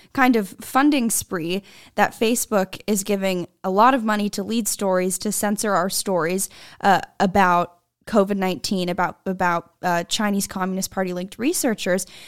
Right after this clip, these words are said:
they're also quite literally funding the apparatus of Chinese state-run media outlets in the school that is the foremost training ground,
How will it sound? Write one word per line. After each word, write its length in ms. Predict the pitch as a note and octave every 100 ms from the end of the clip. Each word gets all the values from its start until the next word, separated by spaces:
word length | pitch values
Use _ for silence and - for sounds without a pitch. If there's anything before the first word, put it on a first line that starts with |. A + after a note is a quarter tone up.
| -
they're 160 | D4
also 300 | D#4+ E4+ D#4+
quite 420 | G#3 - - E4+ A3
literally 420 | C4 F4 B3+ G3
funding 380 | - C4 C4 G#3
the 160 | F#3
apparatus 800 | G#3+ B3 G#3+ G3 A#3+ A#3 F#3 -
of 140 | F#3+ -
Chinese 380 | A#3 B3+ A3
state-run 420 | - A3+ - F#3+ F#3
media 260 | B3 C#4
outlets 460 | F#3+ F3+ F3+ F3+ G3
in 80 | G3
the 80 |
school 480 | F3+ - D#4 E4+ G3+
that 160 | G3 G3
is 100 | F#3+
the 80 | F#3+
foremost 560 | - C4+ A#3 G3 -
training 380 | - A3 D4 B3
ground, 340 | F3+ E3 F#3